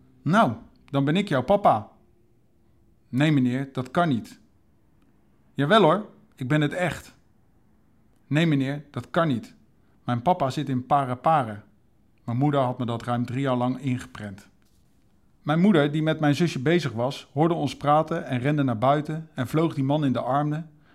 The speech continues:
en schreeuwde en huilde. Ik schrok daarvan. Ik dacht dat mijn moeder werd aangevallen. Ik pakte een klomp en begon die man op zijn rug en kop te timmeren.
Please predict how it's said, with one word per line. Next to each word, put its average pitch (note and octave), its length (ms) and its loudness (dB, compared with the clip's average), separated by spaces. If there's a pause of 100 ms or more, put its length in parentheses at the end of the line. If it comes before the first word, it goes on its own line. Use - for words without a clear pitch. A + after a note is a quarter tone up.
en B2 140 -4
schreeuwde D#3 360 2
en C3+ 140 0
huilde. G#2+ 400 -2 (800)
Ik C3 120 -8
schrok F#3+ 340 -2
daarvan. A2 440 -4 (720)
Ik B2+ 180 -6
dacht F#3 180 4
dat D#3 120 -4
mijn B2+ 160 0
moeder D3 240 -2
werd B2+ 140 -2
aangevallen. A#2+ 600 -4 (880)
Ik - 140 -10
pakte G3 260 4
een C3+ 120 -2
klomp F3+ 340 2
en - 160 -6
begon D3 260 -2
die C#3+ 80 0
man D3 200 -2
op C3 100 -10
zijn A#2+ 160 -6
rug D3 240 -6
en B2+ 120 -8
kop - 200 -4
te B2 120 -10
timmeren. A2+ 440 -4